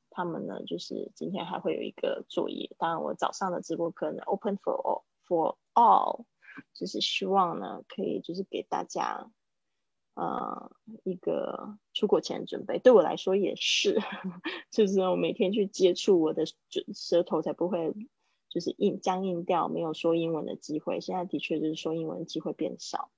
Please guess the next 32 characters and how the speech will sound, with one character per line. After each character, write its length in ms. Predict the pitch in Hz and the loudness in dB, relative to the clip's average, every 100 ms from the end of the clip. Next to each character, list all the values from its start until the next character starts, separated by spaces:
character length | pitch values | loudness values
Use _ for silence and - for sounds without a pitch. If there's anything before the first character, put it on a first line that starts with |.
| _ - | _ -14
以 40 | |
前 160 | 202 156 | -8 -6
在 80 | 156 | -2
国 160 | 151 | 2
外 160 | 170 160 | 4 4
就 120 | 170 - | 2 -4
不 80 | 170 | -2
会 260 | - - - _ | 0 0 -2 _
这 100 | - | -8
样 200 | - - | -8 -8
子， 180 | - _ _ _ _ _ _ | -16 _ _ _ _ _ _
对 120 | - - | -6 -4
啊， 100 | - | -4
所 160 | - 165 | -6 -4
以 80 | 156 | -2
大 100 | 160 | -2
家 140 | 160 | -2
每 160 | 160 - | -2 -4
天 240 | - 202 | -2 0
练 160 | 220 220 | 0 0
习 180 | 220 214 | 0 0
一 60 | |
点 200 | 214 202 | 2 2
点， 320 | 208 190 - - | 2 2 0 -4
然 120 | 196 | -6
后 160 | 208 | -4
呢， 280 | 202 180 175 | -2 -2 -2
去 120 | 180 190 | -2 0
完 220 | 180 180 | 0 0
成 180 | 175 180 | -2 -2
自 140 | 175 | -8
己 380 | - 101 - | -6 -6 -6